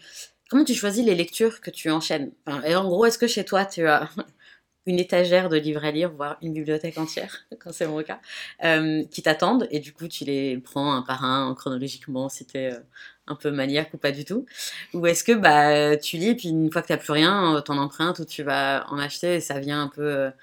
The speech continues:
comme ça ? Est-ce que t'as une stratégie de lecture, en fait ?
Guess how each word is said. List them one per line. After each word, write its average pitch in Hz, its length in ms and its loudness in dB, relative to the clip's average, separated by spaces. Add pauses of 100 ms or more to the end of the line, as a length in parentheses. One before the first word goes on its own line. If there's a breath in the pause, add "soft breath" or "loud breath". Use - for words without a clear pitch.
(400 soft breath)
comme 147 120 -2
ça ? 160 220 -2 (160)
Est-ce - 160 -10
que 180 60 -6
t'as 139 320 2
une 302 60 -6
stratégie 254 560 6
de 226 60 4
lecture, 220 400 4
en 196 120 6
fait ? 190 240 4